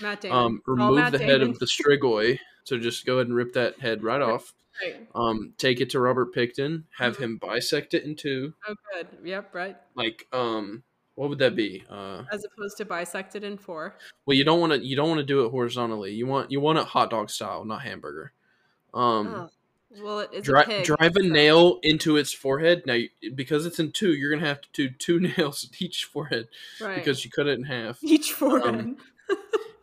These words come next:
Speaker 2: and then place a clove of garlic under its tongue if it still has one. Um,
Speaker 1: Okay.
Speaker 2: and you're probably gonna have to cut the garlic in half. So maybe you should
Speaker 1: Right.
Speaker 2: do all this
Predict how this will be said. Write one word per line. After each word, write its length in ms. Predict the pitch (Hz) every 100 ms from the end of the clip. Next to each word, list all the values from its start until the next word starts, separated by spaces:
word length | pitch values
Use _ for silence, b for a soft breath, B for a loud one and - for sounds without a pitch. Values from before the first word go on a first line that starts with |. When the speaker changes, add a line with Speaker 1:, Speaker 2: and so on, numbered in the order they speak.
| -
Speaker 2:
and 180 | 135 131
then 260 | 139 156
place 300 | 156 156 143
a 60 | 147
clove 400 | - - 139 139
of 160 | 123 120
garlic 420 | 117 120 143 139
under 220 | 123 123
its 180 | 120 120
tongue 260 | - 120 127
if 120 | 120
it 80 | -
still 200 | 104 92
has 260 | 107 110
one. 320 | 123 147 175 - b b 190 151
Um, 80 | 113 110 104
Speaker 1:
Okay. 100 | 123
Speaker 2:
and 80 |
you're 80 | 123
probably 240 | 120 143 135
gonna 160 | 139
have 100 | 135
to 60 | -
cut 200 | - 131
the 60 | 127
garlic 340 | 123 120 113
in 80 | 107
half. 320 | 95 90 107
So 120 | - 131
maybe 180 | 151
you 60 | 185
should 160 | 160 147
Speaker 1:
Right. 60 |
Speaker 2:
do 160 | 147 143
all 120 | 131
this 420 | 127 127 - -